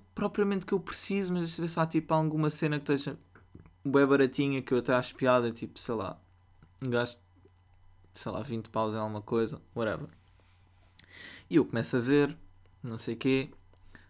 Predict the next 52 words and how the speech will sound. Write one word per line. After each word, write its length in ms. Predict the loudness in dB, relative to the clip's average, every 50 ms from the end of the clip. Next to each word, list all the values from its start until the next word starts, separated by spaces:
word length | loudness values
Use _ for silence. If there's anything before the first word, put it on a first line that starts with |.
| -20 -16 -10
vejo 280 | -4 -2 -2 -2 0 -2
uma 100 | 0 2
suéte 260 | 2 2 2 0 0
da 100 | 0 0
Nike 180 | 0 0 -2 -2
cinzenta 420 | -2 -2 0 -2 -2 0 -2 -4
que 120 | -2 -2
eu 40 | -2
já 120 | 0 -2 -2
quero 200 | -2 0 0 2
à 60 | 2
bué, 140 | 0 -2 -4
aquela 280 | -2 -2 0 0 2
básica. 480 | 4 4 4 4 2 -2 -8 -10 -12 -14 -14 -18 -20 _ _ _ -20 -20 -20 -20 -20 -12 -6
E 80 | -4 -4
eu, 100 | -2 -2
"Ok, 380 | -4 -6 -6 -6 -8 -8 -8 -10 -16 -20 -20 _ -14
vinte 220 | -10 -10 -10 -10 -6
pau, 340 | -4 -4 -4 -4 -6 -12 -12 -12
bacana." 400 | -12 -8 -8 -8 -8 -8 -10 -14 -18 -20 -20 -20 -20 -20 -20 -20 -20 -20 -16 -8
Ah, 120 | -6 -6 -4
umas 180 | -4 -6 -4
calças 260 | -4 -4 -4 -4 -4 -2
de 60 | -2
fato 120 | -4 -4
de 60 | -4
treino 140 | -6 -4 -2
da 100 | -2 0
Nike 220 | 0 -2 -2 -4 -6
a 40 |
combinar 320 | -8 -6 -6 -6 -6 -6 -6
com 120 | -4 -4
a 20 | -2
suéte, 340 | -2 -2 -2 -4 -6 -6
ok, 400 | -10 -10 -6 -6 -4 -4 -4 -6 -10 -14
dezoito 400 | -12 -10 -6 -4 -4 -4 -4 -4
pau. 300 | -2 -2 -2 -4 -6 -14 -18 -20 -20 -20 -20 -20 -20 -18 -8 -2
Não 80 | 0 2
sei 160 | 4 2 2
o 40 | 4
quê, 160 | 4 2 2
calças 320 | 2 0 -2 -2 -2 -4
de 40 | -4
fato 120 | -4 -4
de 40 | -4
treino 160 | -6 -4 -2
da 80 | 0 0
Adidas, 320 | 0 0 0 0 0 -2
casaco 300 | -2 -2 -4 -4 -4 -4
da 80 | -2 -4
Adidas. 540 | -2 -2 -2 -4 -2 -4 -6 -6 -8 -12 -16 -20 -20 -20 -20 -20 -20 -20 -20 -20 -20 -20 -20 -20 -20 -20 _ _ _ -12
Portanto, 480 | -8 -2 -2 0 -2 -2 -6 -8 -10